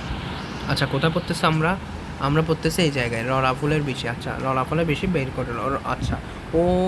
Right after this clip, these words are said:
ওর এই যে আঁচলের মধ্যে রড়া ফুলের বিচি বেঁধে রাখছিল আর কি, ওগুলো বের করছে।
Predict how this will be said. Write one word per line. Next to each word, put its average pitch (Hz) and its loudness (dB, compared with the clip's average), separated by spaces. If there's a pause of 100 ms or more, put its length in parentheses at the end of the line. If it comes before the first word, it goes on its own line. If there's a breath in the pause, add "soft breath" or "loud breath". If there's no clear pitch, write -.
(140)
ওর 175 2
এই 160 4
যে 160 0
আঁচলের 139 0
মধ্যে 151 0
রড়া 143 2
ফুলের 156 2
বিচি 156 -2
বেঁধে 131 0
রাখছিল 123 -4
আর 117 -6
কি, 120 -6 (120)
ওগুলো 143 0
বের 143 0
করছে। 131 -6